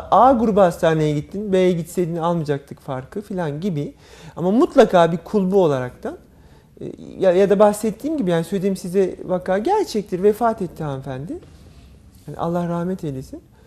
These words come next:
Hani son dönem, e, maması, bezi, havalı yatağı, tam biz aldık,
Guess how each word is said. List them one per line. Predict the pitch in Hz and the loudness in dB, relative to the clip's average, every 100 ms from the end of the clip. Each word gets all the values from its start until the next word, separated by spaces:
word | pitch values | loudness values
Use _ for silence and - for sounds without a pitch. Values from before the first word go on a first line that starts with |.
| - - _ | -20 -20 _
Hani | 170 175 165 - _ _ _ _ _ _ _ - | -6 -4 -4 -10 _ _ _ _ _ _ _ -20
son | - - 233 226 | -14 0 2 4
dönem, | 165 190 - | 2 0 0
e, | 202 | 2
maması, | 226 233 202 202 175 | 4 4 2 0 2
bezi, | 226 185 240 359 - _ _ - | 2 2 -2 -4 -12 _ _ 0
havalı | 214 220 220 | 4 6 6
yatağı, | 220 170 202 285 269 | 4 2 0 -4 -2
tam | 233 220 | -4 -2
biz | 220 | 0
aldık, | 196 262 240 180 | 4 6 6 0